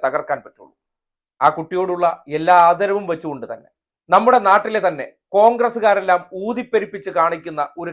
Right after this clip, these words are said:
കാര്യം എന്തുകൊണ്ട് സംഭവിക്കുന്നു എന്നുള്ളതിനെ സംബന്ധിച്ച് ഈ ദൃശ്യം നിങ്ങളെ ബോധ്യപ്പെടുത്തുമെന്ന് ഞാൻ കരുതുകയാണ്. അതായത്, ഇന്നിപ്പോ മിഥുൻ സാധാരണ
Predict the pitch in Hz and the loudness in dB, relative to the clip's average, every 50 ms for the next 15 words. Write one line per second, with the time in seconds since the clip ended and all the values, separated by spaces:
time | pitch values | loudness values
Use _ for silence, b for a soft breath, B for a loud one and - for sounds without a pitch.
0 | - - 151 151 151 139 - - _ _ _ _ - - 185 208 214 233 196 202 | 0 2 2 2 2 0 -4 -14 _ _ _ _ -10 -8 -8 -6 -6 -6 -6 -4
1 | 196 180 175 185 165 156 165 185 196 190 190 190 190 165 165 156 151 151 156 160 | -4 -6 -4 -4 -4 -4 -4 -4 -6 -6 -6 -10 -12 -12 -10 -10 -10 -10 -8 -8
2 | 160 147 156 147 147 - 147 139 135 135 127 127 _ - 131 - _ _ - 185 | -6 -6 -8 -8 -8 -8 -8 -8 -10 -12 -14 -18 _ -20 -20 -20 _ _ -14 -14
3 | 196 156 156 147 - - 160 147 143 147 143 135 135 147 151 156 165 151 143 135 | -12 -12 -12 -14 -14 -16 -16 -14 -12 -12 -10 -10 -10 -12 -12 -12 -14 -14 -14 -14
4 | - 127 120 120 117 120 113 - - 104 107 107 101 82 - _ _ _ _ _ | -14 -14 -14 -14 -14 -16 -16 -16 -16 -18 -18 -18 -20 -20 -20 _ _ _ _ _
5 | _ _ _ _ _ - 135 156 151 135 143 147 139 _ _ _ _ _ _ _ | _ _ _ _ _ -4 0 0 0 0 -2 -8 -14 _ _ _ _ _ _ _
6 | _ _ 160 180 208 202 220 208 190 180 175 160 208 185 - - _ _ _ _ | _ _ -10 -10 -4 -2 -2 -2 -2 -4 -6 -8 -8 -10 -10 -14 _ _ _ _
7 | - 165 156 160 170 175 202 202 208 208 | -2 0 2 2 2 4 4 4 4 2